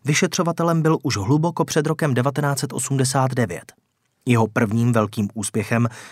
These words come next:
bylo dopadení takzvaného spartakiádního vraha Jiřího Straky,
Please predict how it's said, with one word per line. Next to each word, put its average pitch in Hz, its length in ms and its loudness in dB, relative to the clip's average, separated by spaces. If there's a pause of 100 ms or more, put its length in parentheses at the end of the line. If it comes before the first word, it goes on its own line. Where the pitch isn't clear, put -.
(120)
bylo 156 220 4
dopadení 139 520 2
takzvaného 131 600 0
spartakiádního 131 960 0
vraha 113 340 2 (140)
Jiřího 123 420 0
Straky, 131 420 -4